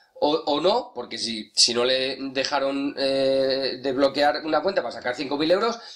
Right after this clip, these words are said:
y, y pueden vivir con guardia de seguridad privado se-, en ese, mm, eh, piso, en, eh, con criada, pues no sé, y luego por las fotos que han salido publicadas, el hijo fuma, el hijo fuma. Vamos a poner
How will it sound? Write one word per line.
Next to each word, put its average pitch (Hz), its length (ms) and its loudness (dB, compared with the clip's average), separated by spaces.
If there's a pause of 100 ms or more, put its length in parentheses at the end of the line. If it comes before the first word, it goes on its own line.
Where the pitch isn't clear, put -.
(120)
y, 131 260 0
y 127 40 -2
pueden 143 380 0
vivir 147 320 0
con 127 640 2
guardia 139 280 4
de 135 40 0
seguridad 135 360 0
privado 185 400 0 (360)
se-, - 300 2
en 139 100 2
ese, 151 320 -2
mm, 147 220 -4
eh, 131 220 -2
piso, - 400 2 (200)
en, 135 280 4
eh, 139 240 2
con 139 180 0
criada, 143 500 2 (140)
pues 110 100 -12
no 117 120 -2
sé, 190 260 2
y 131 80 -6
luego 185 300 4
por 113 100 0
las 101 140 -2
fotos 120 200 -2
que 139 100 0
han 123 40 0
salido 131 240 2
publicadas, 156 440 2
el 135 100 -4
hijo 165 180 0
fuma, 226 460 4 (420)
el 165 200 10
hijo 247 340 4
fuma. 214 360 2 (640)
Vamos 233 480 8
a 226 120 2
poner 208 460 0